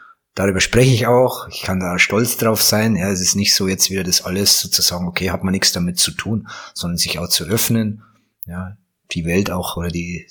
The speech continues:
das Umfeld teilhaben zu lassen, das ist in Ordnung. Ja, warum soll ich das nicht mal machen? Ja, und deswegen war's dann auch so, wie es ist, weil im No-, im Normalfall sagst du halt, okay, ich will da nicht mehr so viel drüber quatschen, aber ich kann's ja nicht verhehlen, das ist ja,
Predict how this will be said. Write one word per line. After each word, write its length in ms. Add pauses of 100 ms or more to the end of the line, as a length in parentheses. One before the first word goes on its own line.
(120)
das 140
Umfeld 340
teilhaben 440
zu 140
lassen, 400
das 180
ist 140
in 120
Ordnung. 500 (360)
Ja, 200
warum 160
soll 160
ich 80
das 140
nicht 160
mal 140
machen? 460 (260)
Ja, 160
und 120
deswegen 560
war's 220
dann 120
auch 100
so, 180
wie 40
es 140
ist, 280
weil 100
im 80
No-, 280
im 80
Normalfall 560
sagst 260
du 40
halt, 120
okay, 440
ich 160
will 80
da 100
nicht 120
mehr 100
so 100
viel 160
drüber 260
quatschen, 540 (460)
aber 480
ich 180
kann's 220
ja 80
nicht 140
verhehlen, 400
das 120
ist 160
ja, 320